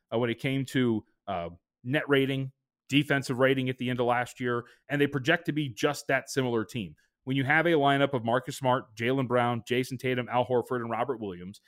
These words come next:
that one being one of the most dominant statistical lineups in the N B A a season ago, that is going to be something that is going to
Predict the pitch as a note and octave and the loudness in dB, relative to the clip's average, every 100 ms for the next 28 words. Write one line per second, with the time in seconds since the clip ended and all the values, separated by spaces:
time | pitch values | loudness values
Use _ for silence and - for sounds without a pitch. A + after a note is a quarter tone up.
0 | _ _ C3+ C3+ C3+ C3 A#2+ A#2+ B2 A#2+ | _ _ 0 2 0 -2 -2 -2 0 0
1 | A#2+ A#2+ A2+ - A#2+ B2 G#2+ - A2 C#3 | -2 -2 -2 -2 -2 -2 -8 -12 -6 -6
2 | C3+ A#2 A2+ A2 G#2 - _ _ - C#3+ | -4 -4 -2 -2 -6 -10 _ _ -4 0
3 | C3 C3 A#2 C3+ D#3 C3+ - G#2 G#2+ F#2+ | 0 0 2 4 4 4 -2 -6 -6 2
4 | A3+ G#3+ C#3 - _ _ - C#3+ D#3+ D3 | 8 8 8 4 _ _ 0 4 4 2
5 | D#3 D3 D3 D3 B2 A#2 C3+ A#2 A2+ A#2+ | 0 0 -4 0 0 0 -2 -2 -2 -2
6 | A#2+ A2+ A2+ - G#2+ G#2+ | -4 -6 -6 -4 -2 -2